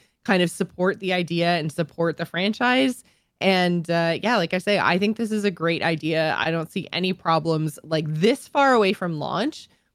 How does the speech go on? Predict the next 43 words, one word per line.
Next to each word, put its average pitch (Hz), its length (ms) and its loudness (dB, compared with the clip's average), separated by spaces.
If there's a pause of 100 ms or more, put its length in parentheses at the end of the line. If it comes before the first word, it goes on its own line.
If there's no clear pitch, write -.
(320)
of 202 200 4
taking 196 440 0
stuff 175 300 -2
that 170 140 0
is 165 220 0
exclusive 156 640 -4
and, 151 240 -4
and 147 360 -4 (180)
putting 160 260 -2
it 147 80 -2
out 143 140 2
on 139 120 -2
P 147 200 -6
C 147 240 -4
later 143 320 -2
on. 147 180 -4
I 156 80 -4
think 147 220 -8
that's 139 240 -8
totally 147 400 -4
fine. 147 420 -4
So, 147 300 -2
I 151 80 0
mean, 160 260 -2 (500)
yeah, 190 300 0
and 208 300 2
that's 247 260 2
actually 359 300 2
one 208 280 4
thing 185 200 0
that 165 120 0
we 175 120 -2
should 180 280 -2
mention 202 440 -2
that 175 100 0
was 170 160 -4
clarified 175 720 0
in, 170 240 0
there's 165 240 0
a, 151 160 0
there's, 160 220 -2
like, 160 140 0
a 147 100 -8